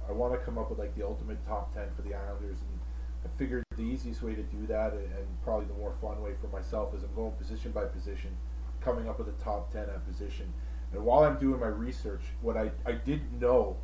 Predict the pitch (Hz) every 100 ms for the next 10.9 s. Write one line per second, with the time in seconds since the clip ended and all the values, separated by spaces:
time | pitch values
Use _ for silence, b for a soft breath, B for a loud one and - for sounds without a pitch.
0 | - - 113 107 104 - - 110 - -
1 | 123 127 123 110 110 101 B B B -
2 | 123 156 147 147 135 127 120 - 135 127
3 | 127 120 - 123 131 - 123 120 - -
4 | - - 120 120 117 113 110 107 110 104
5 | 123 - 113 107 - 113 107 92 - 104
6 | 117 117 117 113 113 113 107 101 - 104
7 | 104 98 - 104 104 113 117 117 107 107
8 | 104 101 113 107 98 95 104 101 98 -
9 | B B B B - 117 120 - - -
10 | 123 113 - 120 135 160 156 143